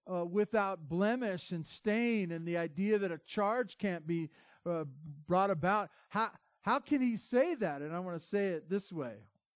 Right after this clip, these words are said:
Only because of the work of God done in his life. Who was Paul? Oh, the Christian murderer is coming to town to share us now a message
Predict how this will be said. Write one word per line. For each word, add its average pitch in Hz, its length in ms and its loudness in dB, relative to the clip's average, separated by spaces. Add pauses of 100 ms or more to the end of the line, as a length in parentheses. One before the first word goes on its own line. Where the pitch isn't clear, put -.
(1400)
Only 156 640 -4 (100)
because 143 480 -2
of 143 80 -4
the 131 100 -6
work 147 300 -8
of 117 220 -10
God 127 460 -6
done 127 180 -8
in 110 120 -12
his 104 200 -18
life. 156 360 -10
Who 214 100 -2
was 156 180 -8
Paul? - 400 -8 (1160)
Oh, 180 160 0
the 151 120 -4
Christian 208 640 -8
murderer 113 580 -10 (760)
is 135 100 -8
coming 180 320 -2
to 160 80 -10
town 156 440 -4
to 123 80 -8
share 160 300 -4
us 147 220 -10
now 147 220 -6
a 127 80 -12
message 131 720 -10